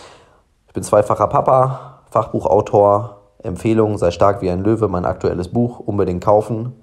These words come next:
und ausgebildeter Erzieher. Rituale sind super wichtig innerhalb der Familie. Warum? Weil sie Kindern Sicherheit geben. Sie geben Kindern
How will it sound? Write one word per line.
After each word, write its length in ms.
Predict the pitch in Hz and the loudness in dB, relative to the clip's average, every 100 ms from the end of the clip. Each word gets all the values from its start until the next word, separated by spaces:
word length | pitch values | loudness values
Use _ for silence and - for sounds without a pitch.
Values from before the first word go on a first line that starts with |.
| _ - - - _ - | _ -20 -20 -20 _ 0
und 380 | 131 131 - - _ _ _ _ - | 2 0 -4 -16 _ _ _ _ -4
ausgebildeter 600 | 92 - 80 80 82 95 | -4 -2 -8 -6 -4 -2
Erzieher. 420 | 90 - 76 - - - _ _ _ _ - - - - | -4 -4 -6 -8 -10 -20 _ _ _ _ -20 -20 -14 -2
Rituale 640 | 147 - 190 135 175 156 | 0 4 4 6 4 2
sind 160 | 131 127 | -2 -4
super 640 | 120 143 151 139 123 98 | -4 -2 -2 0 2 2
wichtig 420 | 117 - 104 101 | -2 -4 -6 -6
innerhalb 480 | 104 101 98 90 - | -4 -2 0 0 0
der 200 | 95 95 | 0 0
Familie. 760 | - 98 107 113 107 104 98 | 0 -2 0 0 2 0 2
Warum? 480 | 92 92 113 139 143 | 2 2 2 0 -2
Weil 220 | 80 95 95 | -2 0 0
sie 140 | 104 | -4
Kindern 500 | - 110 110 107 107 | -2 -2 0 0 -2
Sicherheit 680 | 110 127 151 95 95 - - | -4 -2 2 2 2 -2 -4
geben. 380 | 82 78 76 | -6 -6 -8
Sie 160 | 82 101 | -8 -4
geben 260 | 117 131 123 | -2 -2 -2
Kindern 540 | 143 135 127 123 | -2 0 2 0